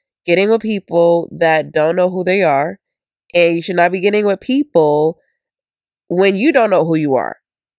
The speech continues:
because then you're gonna force that person to recognize who the fuck you are, and when they don't,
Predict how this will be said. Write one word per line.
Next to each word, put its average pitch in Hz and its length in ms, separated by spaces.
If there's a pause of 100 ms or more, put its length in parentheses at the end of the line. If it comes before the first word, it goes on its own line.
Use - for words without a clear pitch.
(180)
because 196 320
then 220 180
you're 254 100
gonna 226 160
force 214 280
that 202 160
person 208 580
to 190 140
recognize 175 640
who 196 160
the 165 100
fuck 175 260
you 165 160
are, 165 480 (320)
and 180 100
when 180 100
they 175 140
don't, 202 480